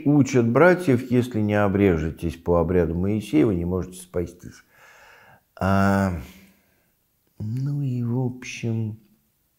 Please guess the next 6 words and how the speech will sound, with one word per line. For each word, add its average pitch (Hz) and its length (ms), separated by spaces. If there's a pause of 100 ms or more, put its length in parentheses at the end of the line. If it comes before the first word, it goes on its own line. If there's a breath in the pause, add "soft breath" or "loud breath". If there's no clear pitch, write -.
(2250 loud breath)
я 90 180
бы 87 120
сказал, 98 440
в 78 180
голосе 98 640
евангелиста, 92 1040